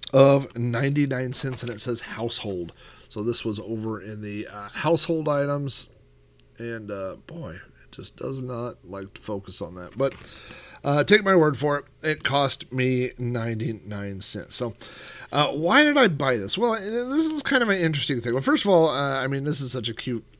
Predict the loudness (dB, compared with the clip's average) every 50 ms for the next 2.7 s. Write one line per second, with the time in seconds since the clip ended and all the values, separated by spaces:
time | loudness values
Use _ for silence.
0 | _ -10 -8 -6 -6 -6 -6 -8 -8 -8 -8 -8 -8 -8 -8 -8 -10 -10 -10 -12
1 | -12 -12 -12 -10 -10 -10 -8 -8 -6 -6 -8 -6 -2 -2 -2 0 -2 -4 -6 -6
2 | -6 -6 -6 -8 -4 4 6 6 6 6 2 -6 -16 -16